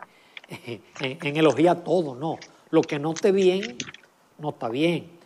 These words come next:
Me refiero al caso del Intran, con quien hay, hubo muchas esperanzas de mejoría del tránsito. Bueno, la persona que nombraron en el Intran,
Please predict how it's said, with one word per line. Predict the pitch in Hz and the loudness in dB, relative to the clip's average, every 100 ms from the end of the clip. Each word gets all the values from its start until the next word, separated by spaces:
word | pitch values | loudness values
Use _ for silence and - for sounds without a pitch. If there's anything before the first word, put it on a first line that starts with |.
| - - - - _ _ 160 | -20 -20 -20 -20 _ _ -2
Me | 190 | 4
refiero | 214 240 302 | 6 8 6
al | 254 | 6
caso | 262 240 240 | 2 2 2
del | 233 208 | 2 2
Intran, | 180 151 160 165 185 185 | -2 -2 0 2 0 -4
con | 180 135 | -8 -12
quien | - 139 | -12 -8
hay, | 165 180 156 247 | -6 -6 -6 2
hubo | 285 302 240 175 | 8 10 10 6
muchas | 190 - 175 165 | 2 -4 -4 -4
esperanzas | 175 143 127 139 156 139 - 117 _ _ - - | -4 -4 -2 -2 -4 -8 -14 -16 _ _ -20 -4
de | 160 | -4
mejoría | 156 131 151 170 | -2 0 4 4
del | 160 | 4
tránsito. | - 117 120 - 135 | 0 -8 -8 -10 -6
Bueno, | 151 135 - - - 180 | -4 -4 -8 -16 -2 4
la | 190 | 4
persona | 214 196 247 302 269 | 6 4 4 2 2
que | 262 | 0
nombraron | 233 196 208 220 214 | 0 4 6 6 4
en | 190 | 0
el | 170 | -2
Intran, | 151 123 143 139 120 | -4 -4 -2 -2 -4